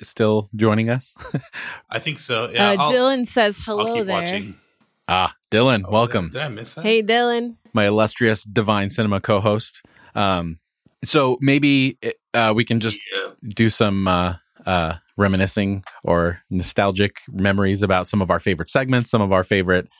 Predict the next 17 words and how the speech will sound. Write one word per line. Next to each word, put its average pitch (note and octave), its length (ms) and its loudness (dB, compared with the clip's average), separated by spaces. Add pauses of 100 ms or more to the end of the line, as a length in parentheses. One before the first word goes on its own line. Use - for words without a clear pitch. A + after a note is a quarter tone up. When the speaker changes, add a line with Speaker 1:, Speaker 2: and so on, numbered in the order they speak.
(160)
Speaker 1:
uh, F2 160 2
episodes A2 440 0
or G2 60 -2
conversations, G#2 720 -2
or F#2 80 2
even F2 180 -2
more F2 160 -2
surprising F#2+ 500 -2
ones. F2+ 320 -4
And E2 220 -4 (260)
for G2+ 120 0
those G2 180 4
of F#2+ 80 -4
you F#2+ 80 2
that F2+ 100 2
are F2+ 80 2
listening, F#2 440 -2